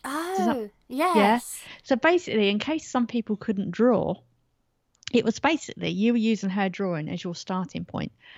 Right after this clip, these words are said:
Speaker 1: She said,
Speaker 2: Right.
Speaker 1: "You don't have to use it. You can just draw your own if you want." So I refused to use that. <laughs> So I
Speaker 2: Yeah.
Speaker 1: drew, I drew my own. Um, but, but then she, she was a really funny woman.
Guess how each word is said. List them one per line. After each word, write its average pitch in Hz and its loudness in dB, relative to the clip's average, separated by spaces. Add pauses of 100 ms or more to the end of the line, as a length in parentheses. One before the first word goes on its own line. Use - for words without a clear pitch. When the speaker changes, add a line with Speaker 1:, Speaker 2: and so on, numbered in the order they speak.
Speaker 1:
She 226 -8
said, 226 0
Speaker 2:
Right. - -4
Speaker 1:
"You 247 2
don't 294 2
have - -2
to - -6
use 165 0
it. - -8
You 190 -2
can 202 0
just 185 -4
draw 190 -2
your 175 0
own 170 2
if - -6
you 160 -2
want." 139 -2
So 160 -2 (360)
I 220 4
refused 190 2
to 151 -6
use 135 -6
that. - -4 (180)
<laughs> - 2
So 294 2 (120)
I 262 8 (100)
Speaker 2:
Yeah. 180 -2
Speaker 1:
drew, 240 2 (440)
I 247 4
drew 226 2
my 165 0
own. 156 -4 (560)
Um, 208 2 (160)
but, - -2 (140)
but - 0
then 262 2
she, - -4
she 285 2
was 247 2
a 233 2
really 180 2
funny 175 -2
woman. 165 -2